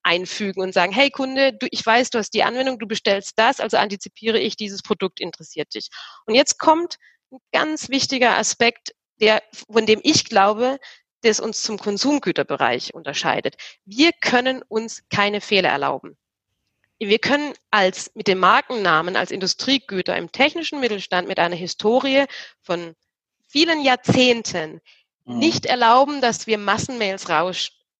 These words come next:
Speaker 1: schicken
Speaker 2: Mhm.
Speaker 1: mit
Speaker 2: Aha.
Speaker 1: Informationen, die n-, von denen wir auch nur den kleinsten Verdacht haben, dass sie nicht zielführend für unseren Kunden sind.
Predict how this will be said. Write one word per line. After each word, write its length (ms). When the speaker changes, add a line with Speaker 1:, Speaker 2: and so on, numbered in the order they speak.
Speaker 1:
schicken 680
Speaker 2:
Mhm. 140
Speaker 1:
mit 120
Speaker 2:
Aha. 80
Speaker 1:
Informationen, 840
die 300
n-, 320
von 180
denen 320
wir 260
auch 200
nur 300
den 200
kleinsten 720
Verdacht 480
haben, 220
dass 160
sie 160
nicht 500
zielführend 540
für 100
unseren 280
Kunden 280
sind. 280